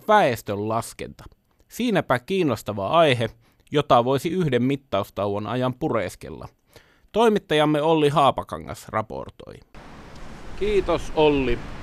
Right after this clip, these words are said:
Tällä Sörnäisten rantatiellä ollaan jo pitkään ihmetelty erään rakennuksen seinässä olevaa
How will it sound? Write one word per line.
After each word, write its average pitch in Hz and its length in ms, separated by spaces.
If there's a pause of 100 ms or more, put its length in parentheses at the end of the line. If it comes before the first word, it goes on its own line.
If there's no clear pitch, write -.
(720)
Tällä 180 240
Sörnäisten 196 600
rantatiellä 139 680
ollaan 131 280
jo 131 100
pitkään 127 540
ihmetelty 123 720
erään 127 300
rakennuksen 127 600
seinässä 120 540
olevaa 117 540